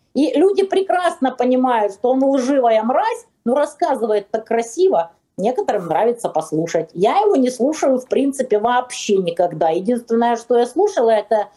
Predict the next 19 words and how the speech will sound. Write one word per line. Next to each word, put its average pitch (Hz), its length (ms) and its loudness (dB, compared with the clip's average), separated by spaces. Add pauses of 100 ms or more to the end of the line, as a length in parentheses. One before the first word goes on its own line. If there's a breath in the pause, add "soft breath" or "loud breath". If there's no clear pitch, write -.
(220 soft breath)
когда 240 320 0
он 269 140 0
в 233 60 0
виде 240 260 0
Люсеньки 277 520 0
пел 240 300 0
песню. 165 680 -2
Всё 277 200 2
остальное 302 720 2
от 254 120 -4
него 233 240 2
слушать, 208 520 -2
ну, 254 280 2
я 240 220 2
считаю 220 460 0
просто 196 300 -8
пустой 180 380 -2
тратой 160 360 0
времени. 143 480 -2